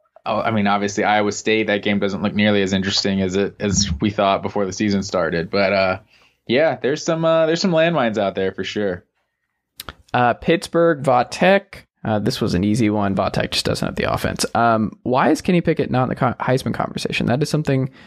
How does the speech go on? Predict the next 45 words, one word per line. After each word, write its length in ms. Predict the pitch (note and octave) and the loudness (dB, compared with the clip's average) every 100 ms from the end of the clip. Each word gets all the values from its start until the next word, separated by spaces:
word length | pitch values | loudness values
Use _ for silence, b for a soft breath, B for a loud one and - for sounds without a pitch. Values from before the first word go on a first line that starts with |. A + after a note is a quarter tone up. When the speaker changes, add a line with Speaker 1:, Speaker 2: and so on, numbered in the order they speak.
| B B | B B
Speaker 2:
that 100 | - | -4
I 40 | A#2+ | 0
wanted 140 | B2+ | 2
to 60 | A#2+ | 0
ask 140 | A#2+ | 2
you. 200 | B2+ G2+ - | 0 0 0
They 140 | A#2+ | 2
have 260 | A2+ A2+ - _ | 2 0 -6 _
a 40 | B2+ | -2
top 240 | C3 C3+ | -2 0
three 140 | D#3 | 2
offense 720 | C3+ B2+ B2+ C3 C3+ - - - _ | 2 2 0 -2 -2 -4 -6 -8 _
and 360 | G#2+ G2+ - - _ _ _ _ _ _ _ - | 0 2 0 -4 _ _ _ _ _ _ _ -4
everything 260 | A2+ B2+ B2+ | 0 0 0
that 60 | |
matters. 500 | G#2 G#2 G#2 G#2+ - | 2 2 2 0 -2
Kenny 200 | - C3+ | -2 -2
Pickett's 360 | C3 B2 A#2 - | 0 0 -2 -2
just 160 | D#3+ | -4
been 120 | - F2+ | -2 -2
a 40 | |
star 440 | - - G#2 G#2 G#2+ | -2 -2 0 2 2
in 160 | G#2+ | 2
year 160 | G#2+ G#2+ | 0 2
nineteen 640 | G#2+ G#2+ - G2+ G#2 A2+ - _ _ | 0 -2 -2 0 0 0 -6 _ _
in 180 | A2 A2 | -2 -2
Pittsburgh. 580 | A#2 A#2 - A#2 G#2+ - B B B - | -2 -6 -2 0 -2 -6 B B B 0
Um, 640 | G2+ G2 F#2 F#2+ F#2 - _ - | 2 2 2 0 -2 -4 _ -2
I 40 | |
don't 120 | F#3+ | 2
know. 140 | G3 F2 | 2 2
Why? 280 | G#2+ E3 - | 0 0 2
I, 180 | C#3 - | 0 0
what 200 | G#2+ C3+ | -2 -2
is 120 | A3+ A3 | 0 2
it 60 | |
about 260 | F#3 F3 - | 2 0 0
Pitt 300 | D#3+ E3+ - | 0 0 0
that 160 | G2+ | -2
people 300 | - A#2 A#2 A2 | -2 -2 0 0
are 120 | G#2+ | 0
just, 240 | - - | -2 0
like, 220 | A2 G2 | 0 -2
not, 560 | - G#2 A2 A#2 A#2 - | -4 0 2 2 0 0
uh, 320 | A#2 A2 A2+ | 2 4 2